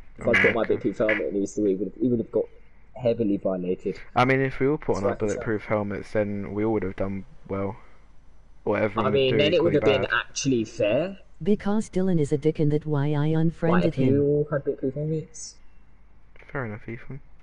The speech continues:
Speaker 1: It's either we should all have 'em or we, none of us should have it. I mean, obviously R T D is quite trash, so, I mean, he should still take it off, but, I mean, it's
Speaker 2: I mean,
Speaker 1: not
Speaker 2: he,
Speaker 1: really, it
Speaker 2: I mean, he
Speaker 1: seems to be
Speaker 2: came in
Speaker 1: giving it a
Speaker 2: last,
Speaker 1: chance.
Speaker 2: he came in last place, to be fair, and he still had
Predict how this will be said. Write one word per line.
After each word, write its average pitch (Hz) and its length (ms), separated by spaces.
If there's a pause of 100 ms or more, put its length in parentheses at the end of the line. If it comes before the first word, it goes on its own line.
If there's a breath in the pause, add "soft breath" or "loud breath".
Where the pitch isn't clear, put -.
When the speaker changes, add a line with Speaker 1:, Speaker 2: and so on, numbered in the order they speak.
(1200 soft breath)
Speaker 1:
It's - 140
either 160 220
we 160 80
should 165 200
all 202 160
have 120 140
'em 120 140
or 120 140
we, 113 260
none 139 220
of 131 100
us 107 120
should 117 120
have 95 140
it. - 160 (460)
I - 20
mean, 127 280
obviously 131 260
R 143 140
T - 120
D 123 140
is 107 100
quite - 240
trash, 104 380
so, 95 220
I 92 40
mean, 98 400
he 123 120
should 120 180
still - 220
take 95 180
it - 60
off, 92 160 (180)
but, 90 260
I 95 40
mean, 98 280 (280 loud breath)
it's 110 100
Speaker 2:
I 135 40
mean, 151 100
Speaker 1:
not 156 60
Speaker 2:
he, 185 60
Speaker 1:
really, - 200 (100)
it 131 180
Speaker 2:
I 156 60
mean, 170 120
he 151 120
Speaker 1:
seems 196 80
to - 40
be - 40
Speaker 2:
came 196 160
in 151 60
Speaker 1:
giving - 0
it 135 80
a - 20
Speaker 2:
last, 123 200
Speaker 1:
chance. 110 360
Speaker 2:
he 160 140
came 190 180
in 139 160
last 110 240
place, 117 300
to - 80
be 98 120
fair, 95 320 (440)
and 107 80
he 101 80
still 110 260
had 101 220